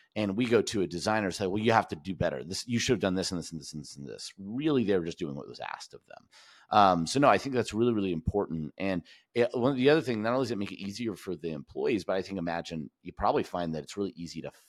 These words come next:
fit employees in, right? They know what they need to do. They know other teams need to do. You'll identify where the breaks are or the, the employee that isn't a good fit for that position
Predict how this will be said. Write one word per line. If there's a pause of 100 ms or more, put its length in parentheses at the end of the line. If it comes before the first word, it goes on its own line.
(140)
fit (120)
employees
in, (480)
right?
They
know
what
they
need
to
do.
They
know
other
teams
need
to
do. (280)
You'll
identify
where
the
breaks
are
or
the,
the
employee
that
isn't
a
good (180)
fit
for
that
position